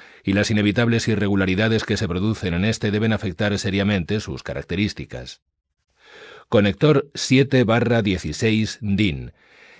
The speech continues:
Este conector se puede encontrar ahora fácilmente en Surplus, debido a que ha sido ampliamente utilizado por los fabricantes de telefonía móvil por su capacidad de trabajar perfectamente con altas potencias, en altas frecuencias y de ser hermético al agua.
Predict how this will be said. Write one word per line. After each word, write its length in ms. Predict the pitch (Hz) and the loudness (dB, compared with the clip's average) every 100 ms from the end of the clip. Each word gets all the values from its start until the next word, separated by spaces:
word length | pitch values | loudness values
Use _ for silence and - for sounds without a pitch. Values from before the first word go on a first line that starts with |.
| - - | -8 -2
Este 200 | 123 156 | 2 6
conector 440 | 151 135 131 131 | 6 4 4 4
se 100 | 110 | 2
puede 220 | 90 110 | 0 2
encontrar 600 | 110 107 101 110 117 110 - | 2 0 0 2 0 -2 -6
ahora 340 | 82 98 104 | -2 0 0
fácilmente 720 | 101 - 110 101 98 92 110 | -2 -2 0 2 0 2 0
en 140 | 78 71 | 0 -4
Surplus, 640 | - 80 73 117 82 - - - - - | -4 -6 0 0 0 -6 -20 -20 -20 -6
debido 460 | 104 101 120 117 110 | 0 4 4 4 2
a 80 | 90 | 0
que 180 | 98 | 0
ha 60 | 101 | 0
sido 240 | 101 110 | 0 0
ampliamente 440 | 107 101 101 110 104 | 2 0 2 2 0
utilizado 520 | 98 98 95 113 110 | 0 0 0 0 -2
por 140 | 95 | -2
los 120 | 85 85 | -4 -4
fabricantes 640 | 85 82 98 104 107 107 | -4 -4 -2 0 0 -2
de 80 | 90 | -2
telefonía 540 | 78 80 85 90 95 | -4 -4 -2 -2 0
móvil 340 | 98 104 104 110 | 0 0 -2 -2
por 220 | 92 87 | -2 -4
su 100 | 90 | -6
capacidad 480 | 87 82 82 90 98 | -6 -6 -4 -4 -2
de 80 | |
trabajar 460 | 95 95 90 107 95 | -2 -2 -4 -4 -4
perfectamente 760 | 76 76 117 107 92 107 98 107 | -6 -6 -6 -2 0 0 0 -2
con 140 | 73 | -4
altas 280 | 71 73 113 | -6 -4 -4
potencias, 640 | - 82 107 98 98 87 - - _ - | -4 -2 -2 -2 -4 -4 -10 -20 _ -4
en 160 | 98 | 0
altas 240 | 123 127 - | 2 2 0
frecuencias 680 | 80 110 117 113 110 107 - - - | -2 0 0 2 0 -2 -8 -20 -6
y 100 | 110 | 0
de 120 | 95 | 2
ser 180 | 90 127 | 2 2
hermético 560 | 120 87 95 80 73 78 | 2 2 0 -2 -2 -2
al 80 | 90 | 0
agua. 380 | 82 64 64 | -2 -6 -12